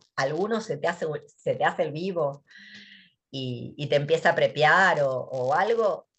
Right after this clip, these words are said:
des-, invítalo al escenario a tener sexo". Me dice, "Esto es un truco básico de cabaret. Invítalo al escenario a tener sexo". Y me pasó,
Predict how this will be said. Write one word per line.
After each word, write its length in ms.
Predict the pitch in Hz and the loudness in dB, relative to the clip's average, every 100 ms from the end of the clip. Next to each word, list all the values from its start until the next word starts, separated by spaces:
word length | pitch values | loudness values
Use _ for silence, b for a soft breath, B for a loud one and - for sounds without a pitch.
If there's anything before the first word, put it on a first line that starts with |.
| _ | _
des-, 280 | 147 156 - | -6 -6 -6
invítalo 540 | 180 165 165 196 220 208 | -12 -6 -2 2 4 4
al 100 | 170 | 2
escenario 760 | 156 165 160 160 151 139 123 - | -2 -4 -2 -2 -2 -4 -4 -6
a 160 | 143 | -6
tener 280 | - 156 151 | -4 -4 -4
sexo". 540 | 147 131 127 - 117 117 | -2 -4 -4 -6 -8 -6
Me 100 | 143 | -6
dice, 260 | 139 - - | -4 -4 -2
"Esto 200 | 196 214 | 0 -2
es 100 | 220 | -2
un 140 | 180 | -4
truco 360 | 196 214 175 156 | 0 2 6 6
básico 460 | 185 220 220 - | 6 2 -2 4
de 120 | 156 135 | 4 4
cabaret. 460 | 139 139 139 135 - _ _ _ _ _ _ _ _ _ _ _ _ | 2 4 2 0 -10 _ _ _ _ _ _ _ _ _ _ _ _
Invítalo 500 | 165 160 170 214 226 | -4 -2 2 4 6
al 100 | 208 | 6
escenario 460 | 165 175 165 175 170 | 4 0 0 0 0
a 60 | |
tener 220 | 151 151 147 | -2 -6 -4
sexo". 440 | 139 135 - - | -6 -6 -6 -6
Y 100 | 175 | -4
me 140 | 170 170 | -4 0
pasó, 560 | 165 - 240 160 - | -2 4 4 4 -2